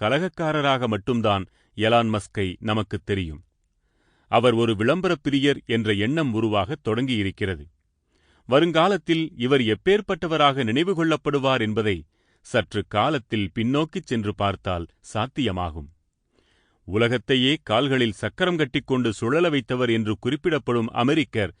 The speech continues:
யாரென்று தெரியுமா? விடை தெரிந்தவர்கள்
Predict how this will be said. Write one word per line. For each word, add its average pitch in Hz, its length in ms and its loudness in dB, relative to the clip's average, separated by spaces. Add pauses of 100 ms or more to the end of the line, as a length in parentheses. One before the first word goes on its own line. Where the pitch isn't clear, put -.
(120)
யாரென்று 117 560 0
தெரியுமா? 110 520 0 (760)
விடை 104 320 0
தெரிந்தவர்கள் 127 640 0